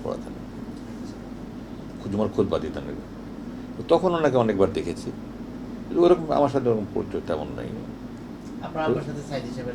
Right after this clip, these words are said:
Speaker 2: সম্পর্ক আমরা অনেক গল্প
Speaker 1: এক
Speaker 2: শুনছি।
Speaker 1: খুব ঘনিষ্ঠ সম্পর্ক। সাইদি সাহেব আব্বার সম্পর্কে একটা মন্তব্য করেছে, আমি এটা বলি আপনাকে, সেটা উনি বলেছেন যে,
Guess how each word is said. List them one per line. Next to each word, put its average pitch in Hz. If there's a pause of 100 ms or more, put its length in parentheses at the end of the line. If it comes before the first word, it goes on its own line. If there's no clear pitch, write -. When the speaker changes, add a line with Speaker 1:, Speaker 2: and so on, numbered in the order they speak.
Speaker 2:
সম্পর্ক 107
আমরা 104
অনেক 113 (220)
গল্প -
Speaker 1:
এক -
Speaker 2:
শুনছি। -
Speaker 1:
খুব 135
ঘনিষ্ঠ 107
সম্পর্ক। 82 (380)
সাইদি 117
সাহেব 151
আব্বার 104
সম্পর্কে 110
একটা 104
মন্তব্য 104
করেছে, 80 (560)
আমি 98
এটা 104
বলি 85
আপনাকে, 78 (100)
সেটা 110 (580)
উনি 107
বলেছেন 117
যে, 107